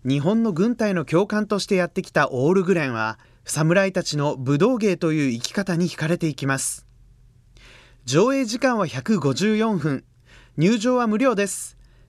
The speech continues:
たくさんの方のご来場お待ちしております。ぜひお気軽にご参加ください。静岡市立中央図書館から図書館映画劇場のお知らせでした。明日のスクールデイズは、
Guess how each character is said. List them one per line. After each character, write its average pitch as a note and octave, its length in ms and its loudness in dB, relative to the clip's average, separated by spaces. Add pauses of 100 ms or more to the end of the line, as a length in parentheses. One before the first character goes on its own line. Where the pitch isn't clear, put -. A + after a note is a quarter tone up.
た D3+ 120 0
く - 60 -10
さ - 160 2
ん C#4 60 2
の C4 80 0
方 G#3 220 -2
の G3+ 120 0
ご B2+ 100 -2
来 F3 180 2
場 G3+ 160 -2
お G#3 40 0
待 G3 240 -2
ち - 20 -2
し - 80 -2
て F#3+ 80 2
お F#3 40 2
り F3 100 0
ま F3+ 140 0
す。 - 260 -8 (460)
ぜ C#3+ 180 4
ひ C4+ 280 0
お D3+ 100 -2
気 G#3 140 -4
軽 G#3 180 4
に A3 120 0
ご G3 80 -2
参 F3+ 200 0
加 F3+ 100 0
く F3 80 -2
だ E3+ 100 0
さ E3+ 180 0
い。 E3+ 120 -4 (1300)
静 D#3+ 300 0
岡 B3+ 240 0
市 - 180 0
立 F3+ 420 -2 (100)
中 A3+ 280 0
央 C4+ 140 0
図 B3+ 140 -2
書 B3+ 140 -2
館 G#3+ 200 0
か E3 120 -2
ら C3+ 240 0 (360)
図 E3 80 0
書 A#3 160 0
館 E3+ 320 -2
映 E3+ 200 4
画 B3 120 0
劇 A3+ 220 0
場 G#3 200 0
の A3 160 -2
お B2+ 60 -4
知 - 140 -4
ら F3 100 0
せ F#3 120 -4
で F#3 100 0
し - 100 -4
た。 D#3+ 220 0 (1120)
明 E3 80 0
日 B3 260 2
の C4 100 0
ス - 120 -8
ク B3+ 100 0
ー C4 40 2
ル B3 120 0
デ C4 120 2
イ A#3+ 40 -2
ズ F#3 120 -2
は、 E3+ 280 0